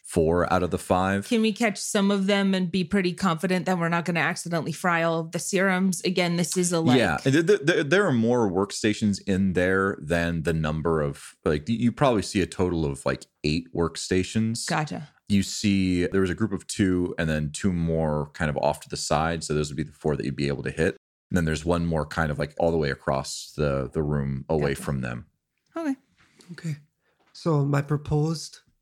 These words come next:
Speaker 3: idea is a snatch and grab E M P grenade,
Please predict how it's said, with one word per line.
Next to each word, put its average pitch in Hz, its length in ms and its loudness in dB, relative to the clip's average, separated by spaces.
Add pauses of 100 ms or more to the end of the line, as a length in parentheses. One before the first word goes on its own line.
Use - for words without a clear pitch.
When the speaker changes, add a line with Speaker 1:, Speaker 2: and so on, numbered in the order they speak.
(580)
Speaker 3:
idea 127 540 -2 (680)
is 127 200 -2
a 123 100 0
snatch - 460 -6
and 127 120 -2
grab 127 440 -4 (500)
E 135 80 2
M 135 80 0
P 127 140 -4
grenade, 127 420 -2